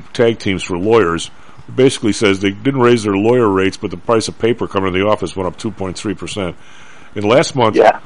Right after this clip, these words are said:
Speaker 1: was kinda the same thing, only the services went up a little bit. But two months in a row, the, the goods part of it are up two point three percent. That,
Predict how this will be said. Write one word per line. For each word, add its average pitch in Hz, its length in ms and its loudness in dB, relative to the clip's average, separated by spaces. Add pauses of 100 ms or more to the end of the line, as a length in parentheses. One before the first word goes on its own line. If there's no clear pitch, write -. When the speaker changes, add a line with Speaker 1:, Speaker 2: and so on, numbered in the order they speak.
Speaker 1:
was 107 120 -6
kinda 131 220 2
the 110 60 2
same 120 280 0
thing, 127 260 0
only 101 360 2 (320)
the - 80 -14
services 120 400 2
went 104 160 4
up 98 100 0
a 95 60 -4
little 110 280 0
bit. 85 300 -2 (320)
But - 200 -4
two 220 160 -4
months 175 340 0
in 127 60 2
a 113 40 2
row, 110 400 2 (680)
the, 117 100 2
the 104 260 -4
goods 156 400 2
part 90 320 2
of 80 100 -2
it 82 140 -2 (140)
are 107 100 2
up 98 140 -2
two - 180 -6
point 135 280 -4
three 139 220 -2
percent. 117 440 -6 (640)
That, 190 220 0